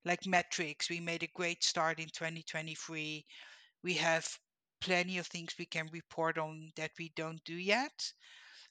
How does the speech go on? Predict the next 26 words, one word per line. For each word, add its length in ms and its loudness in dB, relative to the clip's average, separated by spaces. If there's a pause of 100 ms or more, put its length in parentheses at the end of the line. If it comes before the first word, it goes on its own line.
(120)
And 200 8
then 200 8
also 640 4 (180)
thinking 380 0
about 440 -2
what 220 2 (880)
artificial 480 2
intelligence 680 -2
can 240 -6
do 140 -4
for 180 -6
us 560 0 (180)
and 360 2
how 180 0
we 260 -4
can 220 -2
use 340 -6
R 240 4
P 200 2
A 420 2 (480)
for, 560 2
for 240 -4
some 280 2
of 140 -10
the 100 -4
repetitive 760 -6